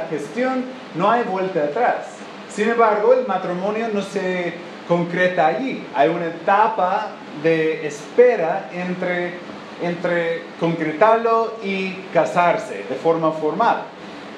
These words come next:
Y María y José estaban en este proceso cuando de pronto María se queda embarazada.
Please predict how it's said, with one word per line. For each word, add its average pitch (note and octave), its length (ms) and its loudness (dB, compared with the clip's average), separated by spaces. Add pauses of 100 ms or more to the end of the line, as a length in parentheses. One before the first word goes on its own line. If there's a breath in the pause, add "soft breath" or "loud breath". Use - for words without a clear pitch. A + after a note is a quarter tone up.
Y F3+ 80 -2
María G3+ 680 2
y F3+ 140 -12
José A#3 380 2
estaban A#3 760 0
en G#3 120 -4
este G#3 280 0
proceso G#3+ 840 0 (400)
cuando F#3 540 0
de D#3+ 100 2
pronto E3+ 520 -2
María D3+ 420 0
se D#3+ 200 -6
queda C#3 340 2
embarazada. B2+ 760 -2